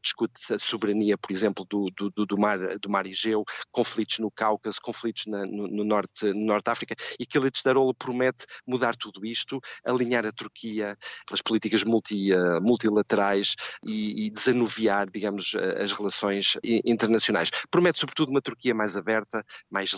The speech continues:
livre, mais inclusiva, mais tolerante, menos religiosa e teve o condão, eh, de, nestas eleições, conseguir unir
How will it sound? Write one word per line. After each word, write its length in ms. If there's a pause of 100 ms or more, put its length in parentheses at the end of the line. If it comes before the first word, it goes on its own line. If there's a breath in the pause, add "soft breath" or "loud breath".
livre, 400 (220 loud breath)
mais 560
inclusiva, 920 (300 loud breath)
mais 400
tolerante, 720 (220 loud breath)
menos 480
religiosa 800 (260 loud breath)
e 80
teve 240
o 40
condão, 520 (320 loud breath)
eh, 320 (100)
de, 280
nestas 560
eleições, 560
conseguir 640 (240)
unir 400